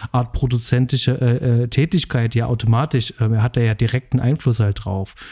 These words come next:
Ähm, im Vergleich zu jemandem wie Spielberg, Spielberg ist zum Beispiel jemand, äh, Spielberg, der hat eine Idee. Der bringt die Idee auf eine A vier Seite und sagt, „Das finde ich gut, das würde ich gerne so machen.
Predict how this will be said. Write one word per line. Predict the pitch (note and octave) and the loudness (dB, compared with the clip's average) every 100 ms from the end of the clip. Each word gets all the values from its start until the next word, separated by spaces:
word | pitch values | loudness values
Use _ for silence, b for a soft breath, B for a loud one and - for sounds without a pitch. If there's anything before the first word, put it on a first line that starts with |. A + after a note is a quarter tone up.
| B B B B | B B B B
Ähm, | B2+ A#2 B2+ B2 A#2 A#2 A#2 A#2 - _ _ _ - - | 2 4 4 4 6 6 6 4 0 _ _ _ -12 -4
im | C#3 | -2
Vergleich | A#2+ - B2+ D#3 | -2 0 0 0
zu | G3+ | 2
jemandem | E3 D3 C#3 | 2 2 2
wie | B2 | 0
Spielberg, | A2+ - E3 G#3+ F#3+ F#3 | -2 0 2 2 0 -2
Spielberg | - - F3 F3 D3+ | -4 -2 0 0 -2
ist | - | -2
zum | D#3 | -2
Beispiel | D#3+ - D3 | -2 -2 -2
jemand, | C#3 C3 D#3+ - | 2 2 0 -2
äh, | - D#2+ | -6 -4
Spielberg, | - D#3+ D#3+ | 0 0 0
der | C3+ | 0
hat | B2+ | 2
eine | D3 | 0
Idee. | B2 A#2+ A2 G2 _ - | 2 2 2 0 _ -4
Der | A#2 | -2
bringt | B2 - D#3+ D#3 | 0 0 -2 -4
die | D#3+ D#3 | -4 0
Idee | C#3+ C3+ E3 | 2 2 2
auf | - C#3 - | 2 -2 0
eine | C3+ B2+ | 0 0
A | |
vier | A#2 E3 F3 | 0 0 0
Seite | E3+ E3+ F3+ | 0 0 -2
und | |
sagt, | D3+ C#3+ - | 0 -2 -2
„Das | C#3 | -6
finde | - C#3+ | -2 -2
ich | - | 0
gut, | F3 E3+ | -2 0
das | D3+ | 0
würde | D3 | -2
ich | C#3 | -2
gerne | - C3+ | -2 0
so | B2 | 2
machen. | B2+ B2 D#3+ | 0 2 0